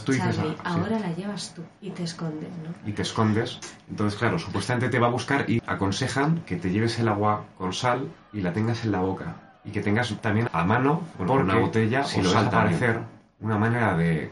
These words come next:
Speaker 1: poder evitar que te apuñale es escupirle a la cara ese agua con sal, porque la sal sabemos que espanta a los malos espíritus. De alguna manera
Speaker 3: Bueno,
Speaker 1: dicen
Speaker 3: se
Speaker 1: que tam-,
Speaker 3: cree
Speaker 1: que
Speaker 3: espanta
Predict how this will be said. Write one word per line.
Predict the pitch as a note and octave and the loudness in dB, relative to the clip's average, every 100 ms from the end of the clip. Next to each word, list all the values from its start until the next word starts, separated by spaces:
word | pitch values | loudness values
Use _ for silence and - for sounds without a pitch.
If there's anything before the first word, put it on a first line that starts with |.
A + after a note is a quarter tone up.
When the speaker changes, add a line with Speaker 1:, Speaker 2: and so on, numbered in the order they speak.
| - | -4
Speaker 1:
poder | F2+ G#2 A2+ A2+ G2+ F#2 - - | 2 6 6 6 2 -4 -8 -12
evitar | G#2+ F#2 A2 G#2 | -4 -2 0 0
que | G#2 | 0
te | G2 | 0
apuñale | G2+ G#2+ G#2 G#2 - - - | 2 2 2 0 -4 -16 -14
es | - | -8
escupirle | G2+ - G#2 G2+ A2 F2 D#2 | -8 -4 -2 0 2 2 0
a | |
la | D#2 D#2+ | -2 -2
cara | E2 D#2+ - - _ - | -2 -4 -10 -20 _ -16
ese | F2+ G2 | -4 -2
agua | E2+ E2 | 0 0
con | E2 | -2
sal, | - E2+ D#2+ | -2 -4 -4
porque | E2 D#2+ | -4 -4
la | D#2+ | -6
sal | - G2+ G#2+ A2+ - - - | 0 0 0 -4 -12 -20 -10
sabemos | F2 F#2+ F2+ | -6 -4 -6
que | - E2 D#2 - | -4 -4 -4 -10
espanta | - F#2 E2+ | -10 -6 -2
a | |
los | F2 | 0
malos | F2 E2 | 0 -2
espíritus. | E2+ - A#2 F#2+ C2+ - - - - | -4 -2 0 0 -4 -10 -14 -20 -8
De | A2+ | 0
alguna | A2 C3 | 2 4
manera | C#3 C3+ | 4 2
Speaker 3:
Bueno, | B2 | 2
Speaker 1:
dicen | C3+ | 4
Speaker 3:
se | B2+ | 4
Speaker 1:
que | A#2 | 6
tam-, | |
Speaker 3:
cree | A2+ F2 - - - - - | 6 4 0 -12 -20 -20 -8
Speaker 1:
que | |
Speaker 3:
espanta | A#2+ | 0